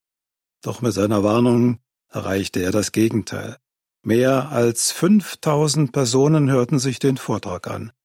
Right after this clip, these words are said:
darunter auch der Priester. Bruder Crête forderte ihn auf, seine Glaubensansichten zu verteidigen,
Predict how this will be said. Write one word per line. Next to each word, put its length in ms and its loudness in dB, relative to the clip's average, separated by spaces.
darunter 460 0
auch 120 -6
der 140 -4
Priester. 500 -8
Bruder 200 0
Crête 340 0
forderte 440 0
ihn 120 2
auf, 300 2
seine 240 2
Glaubensansichten 920 0
zu 160 0
verteidigen, 800 -2